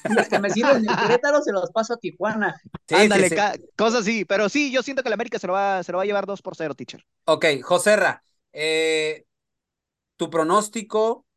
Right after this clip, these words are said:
Speaker 3: ah, de este partido, donde, pues, prácticamente ya el Tano asegura que el debut, eh, en la portería, el titular va a ser Oscar Jiménez, regresan Emilio Lara y, y, y este, mm, Luis Fuentes,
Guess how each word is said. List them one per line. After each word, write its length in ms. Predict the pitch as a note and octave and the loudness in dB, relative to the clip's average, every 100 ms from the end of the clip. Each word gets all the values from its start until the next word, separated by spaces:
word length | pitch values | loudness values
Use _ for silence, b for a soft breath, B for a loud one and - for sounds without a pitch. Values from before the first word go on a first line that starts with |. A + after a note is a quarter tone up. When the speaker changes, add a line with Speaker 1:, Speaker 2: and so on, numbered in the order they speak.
| _ - | _ -12
Speaker 3:
ah, 360 | C#3 C3+ C#3 C3 | -4 -2 -4 -2
de 220 | C#3 D3+ | 2 2
este 240 | D3+ F3+ | 2 -4
partido, 600 | F3 D3 C#3+ F#3 G3 A3+ | 0 0 0 -2 0 0
donde, 880 | G#3 F3 D#3 D3 C#3+ C3+ B2+ B2 A#2+ | 0 -2 -4 -6 -4 -4 -6 -6 -10
pues, 120 | - B2+ | -14 -4
prácticamente 680 | D#3+ D#3+ F3 D#3 F3 F3 | -4 -2 -4 -2 -4 -4
ya 100 | E3+ | -2
el 100 | E3+ | -2
Tano 240 | - F3+ F3+ | 0 0 0
asegura 600 | E3+ D#3 E3 G3+ A3 G#3+ | -2 -4 0 2 2 0
que 360 | F3+ D3 C#3+ D3 | -4 -4 -4 -4
el 120 | C#3 | -4
debut, 440 | C#3 C#3 G3 G#3+ - - D3 - | -4 0 0 0 -6 -20 -20 -8
eh, 300 | D3 C3+ C#3+ | -2 -2 0
en 120 | C#3 | -2
la 140 | C#3 C#3 | -2 -4
portería, 420 | D3 D3 D3+ F3+ | -4 -2 0 0
el 100 | C#3 | 0
titular 460 | D3 C#3+ D3+ A3 A#3 | -6 -4 2 2 2
va 40 | |
a 40 | |
ser 180 | E3 F3+ | 0 0
Oscar 260 | F3 - E3 | 0 -4 -6
Jiménez, 560 | D#3 D#3 A3 C4+ C#4 - _ _ _ | -6 -4 -2 -4 -8 -14 _ _ _
regresan 580 | C#3+ D#3 D#3+ F#3 F#3+ F#3 | -2 2 4 4 2 0
Emilio 400 | D#3+ E3 F3 E3 | 0 -2 0 2
Lara 500 | D#3+ F3+ G3+ G#3 G#3+ | 4 4 4 2 0
y, 760 | E3 D3 C#3+ C#3 C3+ C3+ C3 C3+ | -6 -10 -8 -6 -6 -8 -10 -12
y, 200 | C#3 B2 - - | -12 -12 -14 -8
y 160 | C#3+ | -4
este, 500 | C#3 - - D3 C3+ | -4 -6 -8 -4 -4
mm, 300 | B2+ A#2 A2+ _ _ - | -6 -10 -14 _ _ -2
Luis 280 | D#3+ F#3 - | 2 2 2
Fuentes, 600 | F3 G#3+ G#3+ C#4+ - | 0 0 0 -4 -4